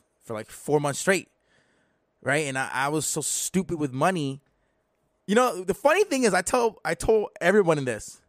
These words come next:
if I had invested into crypto that time, that was in twenty twenty. That was, like,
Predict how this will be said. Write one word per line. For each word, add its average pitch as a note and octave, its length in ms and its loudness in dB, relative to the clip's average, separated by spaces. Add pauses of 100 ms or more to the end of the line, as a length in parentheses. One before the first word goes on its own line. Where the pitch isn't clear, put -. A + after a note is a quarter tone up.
(260)
if D3+ 160 0
I A3+ 100 6
had E4+ 200 4
invested F3+ 580 0
into E3+ 240 -6
crypto F#3+ 420 0
that D3 260 -2
time, D3+ 200 -2
that D3+ 100 2
was G3 80 0
in F3 100 -4
twenty D3+ 280 -8
twenty. A2 320 -12
That A#2 180 -2
was, E3+ 140 -4
like, D3+ 240 -2